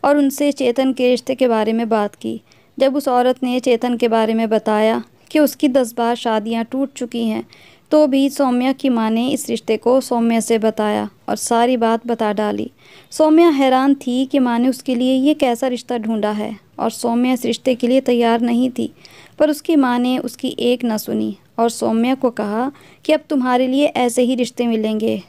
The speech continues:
तो चुपचाप शादी के लिए हाँ कर दो और देखना अब वही तेरा नसीब है, तुझे हर हाल में निभाना है और वापस लौटकर यहाँ कभी नहीं आना। सौम्या खामोशी से अपनी माँ के चेहरे को देखने लगी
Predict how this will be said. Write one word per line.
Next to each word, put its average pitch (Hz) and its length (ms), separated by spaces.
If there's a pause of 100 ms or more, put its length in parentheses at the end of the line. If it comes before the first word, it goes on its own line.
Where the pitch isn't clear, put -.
(120)
तो 269 80
चुपचाप 247 480
शादी 226 360
के 233 160
लिए 226 200
हाँ 220 300
कर 208 180
दो 233 220 (420)
और 247 80
देखना 240 500 (140)
अब 247 160
वही 254 240
तेरा 262 240
नसीब 233 440
है, 220 180 (240)
तुझे 311 200
हर 277 240
हाल 254 240
में 269 140
निभाना 220 460
है 208 220 (440)
और 285 120
वापस 247 400
लौटकर 233 380
यहाँ 240 340
कभी 240 240
नहीं 220 260
आना। 208 320 (440)
सौम्या 311 360
खामोशी 285 480
से 311 200
अपनी 285 220
माँ 240 200
के 254 120
चेहरे 240 340
को 247 140
देखने 226 400
लगी 214 400